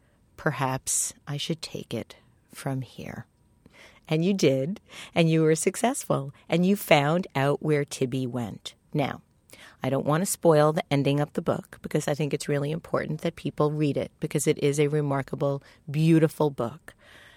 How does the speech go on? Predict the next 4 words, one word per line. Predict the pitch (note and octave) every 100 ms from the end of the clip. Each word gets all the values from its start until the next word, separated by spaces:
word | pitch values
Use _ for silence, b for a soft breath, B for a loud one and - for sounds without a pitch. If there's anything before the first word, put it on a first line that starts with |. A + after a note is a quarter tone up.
| b b b b b
So | - - F#3 C3+ - - _ -
let's | F#3+ -
talk | - A3+ A3 -
about | - C3+ B2 B2